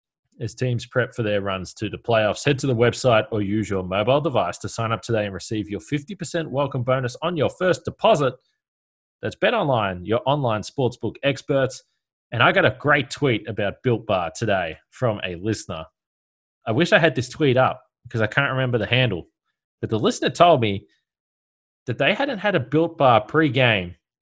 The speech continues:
since the Miami series. They had a Built Bar pregame tonight. And what happened? The Bucks won. So that basically is telling you,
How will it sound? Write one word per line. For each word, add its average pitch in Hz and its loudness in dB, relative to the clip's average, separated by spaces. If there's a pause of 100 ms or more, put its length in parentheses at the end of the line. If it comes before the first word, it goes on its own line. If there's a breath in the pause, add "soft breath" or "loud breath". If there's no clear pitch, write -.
(720)
since 151 -2
the - 0
Miami 120 2
series. 95 -4 (400)
They 113 -2
had 175 4
a 247 2
Built 185 0
Bar 147 4
pregame 127 0
tonight. 98 -4 (240)
And 160 -2
what 208 6
happened? 110 -2 (200)
The - -2
Bucks 208 2
won. 190 -2 (340)
So 143 4 (640)
that 196 -4
basically 247 0
is 175 0
telling 190 0
you, 113 0